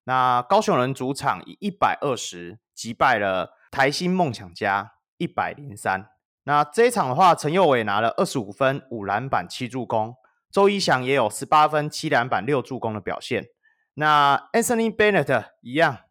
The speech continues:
照样很神威啊，三十五分、十三篮板。Taylor Brown 不愧是台湾L B J，一样七分、十篮板、九助攻。那梦想家的部分就是布伊德拿了十八分、十二篮板，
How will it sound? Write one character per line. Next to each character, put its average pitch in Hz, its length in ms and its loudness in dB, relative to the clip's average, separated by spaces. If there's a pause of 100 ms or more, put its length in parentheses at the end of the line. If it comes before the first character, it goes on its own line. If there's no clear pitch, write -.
(220)
照 160 200 4
样 156 160 2
很 104 300 -8 (400)
神 139 380 -2
威 170 200 6
啊， 131 140 0 (140)
三 185 260 2
十 170 120 -4
五 120 120 -2
分、 139 260 0
十 113 200 -10
三 123 200 -2
篮 107 200 -4
板。 - 180 -4 (540)
Taylor 190 160 4
Brown 180 500 4 (120)
不 151 80 -12
愧 196 200 2
是 185 160 -4
台 160 220 2
湾 214 160 6
L 127 260 0
B 147 140 -8
J， 160 240 0 (100)
一 110 60 -16
样 120 260 -2
七 202 220 -6
分、 208 200 0
十 127 200 -6
篮 127 200 0
板、 110 320 -2
九 - 240 -10
助 110 220 -12
攻。 117 320 -6 (600)
那 165 400 4 (400)
梦 269 180 0
想 180 160 2
家 240 140 6
的 240 60 6
部 240 120 -2
分 202 180 0
就 180 120 -2
是 175 340 2
布 208 300 0
伊 190 100 -2
德 117 280 4
拿 110 200 0
了 113 160 2
十 - 160 -12
八 151 220 4
分、 147 180 0
十 104 160 -4
二 123 100 2
篮 104 240 -2
板， 110 200 -2